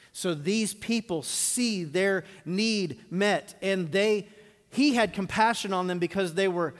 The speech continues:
sheep without a shepherd. But here's what they didn't recognize. In a moment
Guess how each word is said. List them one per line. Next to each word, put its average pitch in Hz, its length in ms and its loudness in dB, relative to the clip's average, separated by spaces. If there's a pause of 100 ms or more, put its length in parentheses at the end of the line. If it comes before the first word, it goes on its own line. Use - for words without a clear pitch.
(240)
sheep - 440 0
without 190 240 2
a 156 40 -2
shepherd. 185 520 0
But 165 120 -8
here's 214 360 -2
what 185 180 -2
they 196 140 2
didn't 180 300 0
recognize. 156 680 -2
In 196 140 0
a 185 80 2
moment 175 840 0